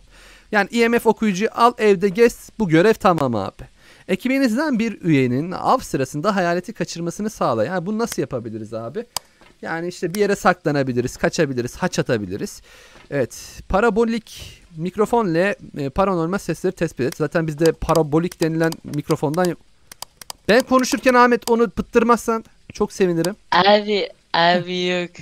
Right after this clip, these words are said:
Speaker 2: Bakayım kaliteli mi diye ona bakıyorum.
Speaker 1: Kardeşim kaliteli işte, al. Bak bir koydum böyle, güneş mübarek. Gel.
Speaker 2: Evet abi ya.
Speaker 1: Şimdi ben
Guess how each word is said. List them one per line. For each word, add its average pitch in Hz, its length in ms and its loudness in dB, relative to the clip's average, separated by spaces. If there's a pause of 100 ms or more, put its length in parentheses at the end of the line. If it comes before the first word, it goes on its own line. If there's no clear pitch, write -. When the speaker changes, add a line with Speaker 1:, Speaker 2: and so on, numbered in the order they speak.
(460)
Speaker 2:
Bakayım 165 400 -2
kaliteli 175 600 -2
mi 165 160 -8
diye 160 180 -2
ona 160 240 -6
bakıyorum. 143 480 -12 (220)
Speaker 1:
Kardeşim 139 340 -10
kaliteli 156 440 -4
işte, - 220 -8
al. 147 120 0 (480)
Bak 180 160 -2 (120)
bir 240 80 0
koydum 190 380 6
böyle, 220 140 6
güneş 214 360 4
mübarek. 147 540 2 (440)
Gel. 202 140 0 (640)
Speaker 2:
Evet 151 360 0
abi 151 340 -2
ya. 139 280 -6
Speaker 1:
Şimdi 220 360 -4
ben 233 180 4